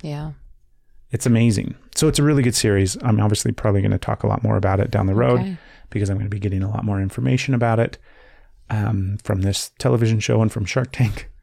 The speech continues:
Speaker 1: I'm gonna, just gonna have to learn through you 'cause I don't think it's what I'm gonna watch.
Speaker 2: Yeah, it's pretty fascinating. And it's fascinating to see what they did and what they were able to get away with. And I just, uh, also was Googling before we, uh, recorded.
Speaker 1: Uh-huh.
Speaker 2: Um,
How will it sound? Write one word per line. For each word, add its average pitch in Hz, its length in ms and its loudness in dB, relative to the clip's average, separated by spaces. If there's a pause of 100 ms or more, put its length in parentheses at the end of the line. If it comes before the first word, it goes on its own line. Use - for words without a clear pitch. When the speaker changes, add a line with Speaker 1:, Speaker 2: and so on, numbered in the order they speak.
(120)
Speaker 1:
I'm 185 100 0
gonna, 196 140 -2
just 185 180 -6
gonna 196 120 -6
have 180 100 -10
to 180 80 -2
learn 175 180 -2
through 175 160 -6
you 151 140 -6
'cause - 140 -14
I 170 40 -10
don't 165 120 -12
think 160 120 -16
it's 160 160 -14
what 160 80 -12
I'm 160 80 -16
gonna 160 140 -20
watch. - 340 -20 (680)
Speaker 2:
Yeah, 104 220 0 (160)
it's 131 100 -4
pretty 175 220 0
fascinating. 104 680 -2 (540)
And 117 100 -2
it's 113 100 -4
fascinating 117 600 0
to 101 60 -4
see 113 220 -2
what 104 180 -2
they 104 120 0
did 101 360 0
and 104 120 -2
what 104 120 -4
they 110 100 -4
were 107 160 -2
able 104 160 -4
to - 100 -12
get 110 180 -4
away 107 340 0
with. 127 260 0 (480)
And 120 100 4
I 117 60 4
just, 113 280 2 (200)
uh, 107 200 -4
also 110 280 -2
was 101 160 -2
Googling 110 400 0
before 107 300 -2
we, 104 300 0
uh, 101 220 -4
recorded. 113 540 -2 (100)
Speaker 1:
Uh-huh. 170 840 -10
Speaker 2:
Um, 101 600 -2